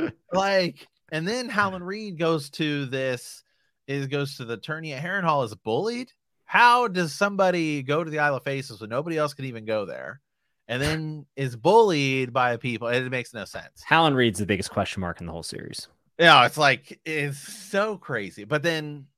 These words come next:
Speaker 1: y-, you know, if Daemon survives, could Daemon make it there? Yeah, I think he could. What happens next? I don't know. That's all, but I am,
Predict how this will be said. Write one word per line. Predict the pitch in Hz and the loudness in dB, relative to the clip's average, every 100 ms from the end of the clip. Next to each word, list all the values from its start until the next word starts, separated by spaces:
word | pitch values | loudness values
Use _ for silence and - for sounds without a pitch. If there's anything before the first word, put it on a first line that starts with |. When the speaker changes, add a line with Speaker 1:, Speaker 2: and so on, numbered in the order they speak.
| _ - | _ -20
Speaker 1:
y-, | 165 175 | -20 -18
you | 165 170 | -10 -8
know, | 147 117 - | -6 -8 -6
if | 160 147 | -6 -6
Daemon | 147 151 143 | -6 -6 -8
survives, | 131 123 160 170 180 147 | -8 -8 -6 -4 -6 -6
could | 143 117 | -8 -6
Daemon | 120 120 98 90 | -8 -8 -12 -10
make | 101 127 175 - | -4 -2 -2 -2
it | 220 - | -8 -4
there? | 226 240 240 247 - - | -4 -2 -4 -6 -10 -16
Yeah, | 143 294 349 | -8 -4 -2
I | 120 | -2
think | - 196 196 | -2 -6 -8
he | 151 | -8
could. | - 214 320 - 90 | -2 0 0 -4 -8
What | 101 147 147 | 0 2 4
happens | 143 139 123 98 92 | 4 4 0 -10 -6
next? | 123 214 - - | -6 -6 -10 -12
I | 127 147 | -4 0
don't | 143 135 | 0 0
know. | 139 202 101 80 _ | -2 -4 -4 -8 _
That's | 120 127 131 | 0 2 4
all, | 135 117 113 | 2 0 2
but | 120 | 2
I | 110 120 | 2 0
am, | 110 104 | -4 -8